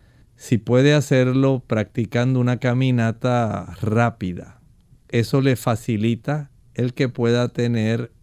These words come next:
una mayor disipación de esa ansiedad.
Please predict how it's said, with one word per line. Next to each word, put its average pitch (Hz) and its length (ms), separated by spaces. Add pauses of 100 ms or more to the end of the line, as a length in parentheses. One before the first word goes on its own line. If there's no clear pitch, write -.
(160)
una 120 640
mayor 110 680
disipación 123 1400
de 104 280
esa 110 220
ansiedad. 127 580